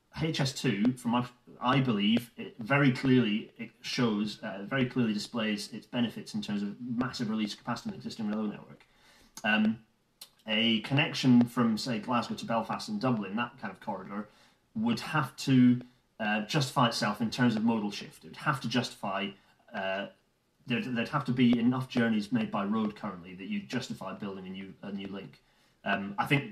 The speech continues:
rail links are always a good thing, uh, to enhance, uh, and ideally minimise the pe-, number of people who drive,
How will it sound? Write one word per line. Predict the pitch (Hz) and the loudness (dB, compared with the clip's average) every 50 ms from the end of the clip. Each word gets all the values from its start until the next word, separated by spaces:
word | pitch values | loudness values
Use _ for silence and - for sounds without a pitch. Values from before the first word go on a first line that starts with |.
| 127 117 | -4 0
rail | 117 123 123 120 | 4 4 4 4
links | 113 107 110 - - | 4 2 -2 -2 -4
are | 110 104 | -2 -2
always | 113 113 107 98 | 0 -2 -2 -4
a | |
good | 90 107 107 101 | -6 -6 -8 -8
thing, | - - 117 110 110 110 107 104 - | -4 -4 -2 0 0 0 0 -2 -4
uh, | 98 95 92 92 | -8 -8 -8 -8
to | - - 98 | -10 -12 -12
enhance, | 95 139 - 123 113 104 107 - - - - - | -12 -8 -4 -2 -2 -2 -2 -2 -4 -6 -6 -6
uh, | 101 98 - 98 98 95 - | -10 -10 -8 -8 -10 -8 -8
and | 101 98 | -8 -6
ideally | 104 101 101 110 107 101 98 92 104 | -6 -8 -6 -4 -4 -4 -4 -2 -2
minimise | 107 107 107 104 98 95 92 95 - - | 0 0 0 0 -2 -4 -6 -8 -10 -10
the | - - | -12 -10
pe-, | - - - | -8 -8 -6
number | 107 101 98 98 | -6 -6 -6 -8
of | 98 | -8
people | - 104 - 98 | -8 -10 -10 -10
who | - | -6
drive, | - 123 123 123 123 120 120 110 | -2 0 2 4 4 4 2 0